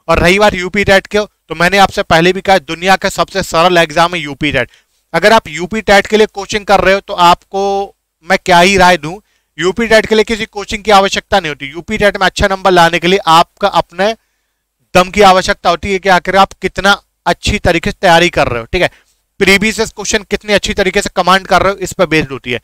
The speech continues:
और फिर भी अगर आप चाहते हो तैयारी करना तो यूपी टेट परीक्षा को लेकर के एक free में crash course हम लोग लेकर के आने वाले, ठीक है। ठीक है, free में crash course जिसका एक भी आपसे रुपया नहीं लिया जाएगा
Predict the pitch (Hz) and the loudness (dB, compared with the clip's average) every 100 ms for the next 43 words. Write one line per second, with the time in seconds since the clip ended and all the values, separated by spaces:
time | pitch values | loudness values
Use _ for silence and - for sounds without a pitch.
0 | _ _ - 202 214 214 240 226 233 - | _ _ -2 0 2 2 2 4 4 2
1 | 190 170 185 190 208 - 175 180 185 165 | 2 2 2 -4 -6 -2 2 4 2 0
2 | 156 185 - _ - 165 175 196 233 226 | 0 -2 -4 _ -12 -8 -6 -4 0 0
3 | 208 202 185 - 202 196 165 156 156 165 | 2 0 0 0 -2 0 -2 0 0 0
4 | 190 - 185 208 214 226 - 175 190 - | -2 -2 -2 -2 0 -4 -4 0 0 0
5 | 202 - 180 185 170 170 170 - 147 135 | -8 -8 -6 -4 -2 0 -2 -2 -2 -2
6 | 135 147 165 123 _ _ _ _ 190 208 | -4 -4 -4 -6 _ _ _ _ 0 2
7 | - - 180 220 233 226 196 175 - 139 | 0 -2 0 0 0 0 2 2 0 -8
8 | 120 _ _ 175 - 220 196 196 214 214 | -12 _ _ -6 0 2 4 2 2 2
9 | 196 - 196 175 196 180 175 151 135 120 | 2 2 -8 0 2 2 0 0 0 0
10 | 107 95 | -4 -8